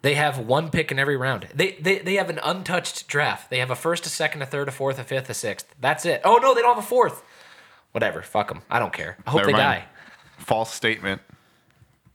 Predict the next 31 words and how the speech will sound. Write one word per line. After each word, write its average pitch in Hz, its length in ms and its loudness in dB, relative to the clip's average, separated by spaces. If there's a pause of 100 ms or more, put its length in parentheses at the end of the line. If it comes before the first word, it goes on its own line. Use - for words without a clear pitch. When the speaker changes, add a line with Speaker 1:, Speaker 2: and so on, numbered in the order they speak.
Speaker 2:
Hereby, 87 360 0
Kyle. 85 400 -2 (1300)
But 101 80 -2
yeah, 85 240 0 (120)
I, 135 240 0 (120)
the 135 100 -6
Titans 107 440 -2
need 95 140 -2
everything. 90 440 -2
If 95 120 -2
Derrick 131 240 2
Henry 117 260 2
goes, 107 560 0
Ryan 107 260 2
Tannehill 101 440 0
goes, 101 500 0 (1120)
this 127 200 -2
is 123 80 -6
gonna 107 180 0
be 98 100 2
one 95 120 2
of 92 40 0
the 90 60 0
worst 90 260 -2
teams 90 220 -4
in 82 80 -12
football 87 320 -2
next 87 240 -4
year. 92 80 2
Speaker 1:
Oh, 110 140 4
yeah. 104 420 -2